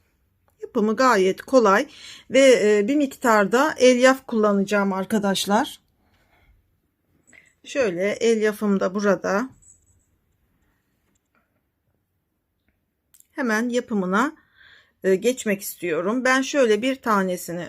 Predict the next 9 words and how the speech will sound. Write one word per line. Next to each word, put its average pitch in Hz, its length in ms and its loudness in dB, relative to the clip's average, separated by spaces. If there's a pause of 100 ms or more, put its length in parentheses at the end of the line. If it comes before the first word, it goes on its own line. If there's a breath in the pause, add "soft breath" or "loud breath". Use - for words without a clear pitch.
ördüm, 190 480 -4
hazırladım. 190 840 -4 (520 loud breath)
Şimdi 226 580 -2 (540)
bundan 247 360 0
iki 262 220 -14
tane 185 420 0
örmemiz 185 520 -2
gerekiyor. 185 680 -2 (220)
Bakın. 196 420 -10